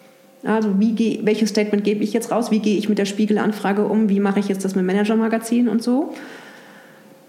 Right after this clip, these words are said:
Das Niveau hatte ich natürlich bei der Commerzbank noch nicht erreicht, als ich so einen ähnlichen Job hatte, also sehr, sehr finanzmarktlastig. Ja, natürlich auch so Projekte wie Geschäftsbericht oder Nachhaltigkeitsbericht und so,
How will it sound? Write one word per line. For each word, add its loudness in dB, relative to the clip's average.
Das 2
Niveau 4
hatte 2
ich 0
natürlich 2
bei 0
der 2
Commerzbank 0
noch 2
nicht 2
erreicht, 0
als 0
ich 0
so 0
einen 2
ähnlichen 2
Job 0
hatte, 0
also 0
sehr, 0
sehr -4
finanzmarktlastig. 0
Ja, 0
natürlich 0
auch 0
so -2
Projekte 0
wie 2
Geschäftsbericht -2
oder 0
Nachhaltigkeitsbericht -2
und 0
so, 0